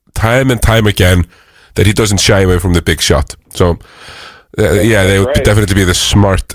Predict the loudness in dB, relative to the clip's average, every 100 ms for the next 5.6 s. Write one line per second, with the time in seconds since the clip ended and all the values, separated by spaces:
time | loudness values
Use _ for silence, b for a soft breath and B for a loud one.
0 | -8 -2 0 0 0 -2 0 0 0 0
1 | 0 0 0 0 0 -2 0 0 0 0
2 | 0 -2 0 0 0 0 -2 -10 _ -4
3 | -4 -2 -2 0 0 0 -2 -2 0 0
4 | 0 -2 -4 -2 0 0 -2 -6 -12 _
5 | _ _ -2 0 0 -2